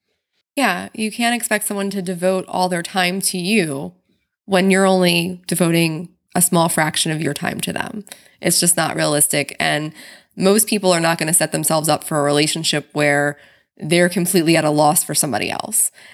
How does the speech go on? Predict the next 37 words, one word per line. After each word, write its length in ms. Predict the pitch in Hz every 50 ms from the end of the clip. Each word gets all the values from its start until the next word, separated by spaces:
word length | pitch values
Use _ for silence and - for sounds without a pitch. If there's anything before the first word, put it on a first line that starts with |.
| _ -
And 360 | - 175 170 170 170 175 - -
if 280 | - 190 220 214 - -
you 120 | 202 190
do 300 | 180 180 - 254 320 392
find 380 | - - - 202 180 170 156 160
somebody 340 | - 165 160 160 147 143 151
who's 220 | 151 165 151 156
willing 260 | 160 151 156 151 151
to 60 | 160 156
do 160 | 147 143 143
something 360 | - 151 151 151 160 156 151
like 240 | 147 139 135 - -
that, 320 | - - - - - _ _ - _ _ _ _ _ _ _ -
then 220 | 160 180 202 226
you 80 | 240 240
really 180 | 240 226 240
have 160 | 226 214 196 -
to 100 | - -
ask 280 | - 165 165 190 - -
yourself 360 | 175 - - 170 165 160 -
how 220 | 170 180 165 160
healthy 380 | 165 165 175 156 160 - 170 160
this 220 | 156 156 151 -
person 340 | - - 156 156 - - 165
is 160 | 156 151 147
and 120 | 151 165 175
how 160 | 170 147 160
healthy 320 | 160 175 151 156 - 151
this 200 | 147 143 - -
relationship 520 | 147 147 147 151 151 - 160 - - - 147
is 80 | 139
gonna 160 | - 147 143
be 120 | 135 123 135
later 240 | - 131 113 127 135
down 220 | 123 76 67 -
the 60 | -
line. 400 | 80 78 71 62 - - 214 196